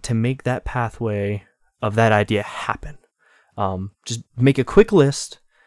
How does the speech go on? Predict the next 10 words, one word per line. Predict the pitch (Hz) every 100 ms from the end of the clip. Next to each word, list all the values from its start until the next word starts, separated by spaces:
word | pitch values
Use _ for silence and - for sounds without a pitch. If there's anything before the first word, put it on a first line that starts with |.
| _ _
of | 120 107
what | 107 123 170
obstacles | 165 - - 131 123 117 110 - _ _ _ _
are | 113 104
there | 113 98 - - _ _ _ _ _ _ _
and | - 101 98 98 101 _ _ _ _
make | 110 127 175
headway | - 151 147 143 135
into | 120 -
checking | - 143 123 135 120 117 117